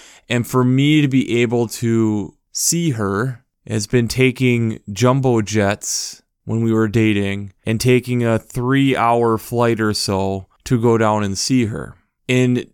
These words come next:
nineteen oh five, Wilbur Wright, on the fifth of October, did a twenty-four mile flight that took just short of forty minutes, thirty-nine minutes, twenty-three seconds,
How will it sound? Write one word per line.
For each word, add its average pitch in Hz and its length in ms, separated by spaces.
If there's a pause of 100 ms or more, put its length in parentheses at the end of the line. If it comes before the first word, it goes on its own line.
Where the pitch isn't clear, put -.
(120)
nineteen 135 640
oh 120 180
five, 101 880 (320)
Wilbur 131 500
Wright, 110 640 (120)
on 110 240
the 110 100
fifth 131 320
of 120 160
October, 104 840 (380)
did 117 140
a 120 80
twenty-four 139 760
mile 110 400
flight 101 640 (160)
that 107 180
took - 380 (240)
just 139 320
short 127 320
of 113 100
forty 117 320
minutes, 95 360
thirty-nine 123 640
minutes, 107 380 (120)
twenty-three 120 560
seconds, 104 560